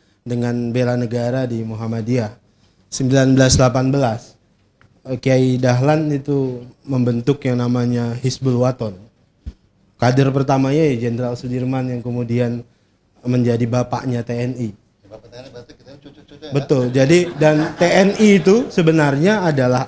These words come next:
Speaker 1: anaknya Hizbul Waton. Karena Jenderal Sudirman adalah pendirinya.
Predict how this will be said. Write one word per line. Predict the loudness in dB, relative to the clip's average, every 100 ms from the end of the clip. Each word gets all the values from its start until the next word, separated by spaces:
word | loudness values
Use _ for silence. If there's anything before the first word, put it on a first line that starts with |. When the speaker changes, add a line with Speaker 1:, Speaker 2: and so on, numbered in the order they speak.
| 0
Speaker 1:
anaknya | 2 2 2 0 0
Hizbul | 0 -2 0 2
Waton. | 2 2 -4 -6 -14 _ _ -20 -20 -8
Karena | -4 -2 -4 -6 -2
Jenderal | 0 2 -2
Sudirman | -4 -6 -4 -4 -4 -4
adalah | -8 -10 -10 -12 _ _ _ _
pendirinya. | -6 -4 -2 0 -2